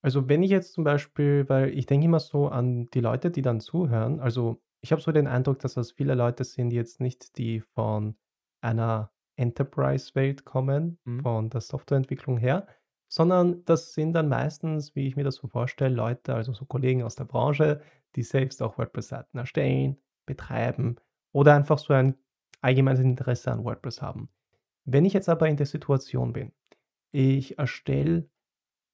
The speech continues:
Speaker 1: Webseiten oder ich programmiere Plugins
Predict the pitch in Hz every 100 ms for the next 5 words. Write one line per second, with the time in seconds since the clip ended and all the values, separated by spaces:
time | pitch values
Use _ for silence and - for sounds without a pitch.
0 | _ 131 123 - 117 107 - 98 - _
1 | 143 135 127 - 135 135 139 156 - -
2 | 131 123 - 135 -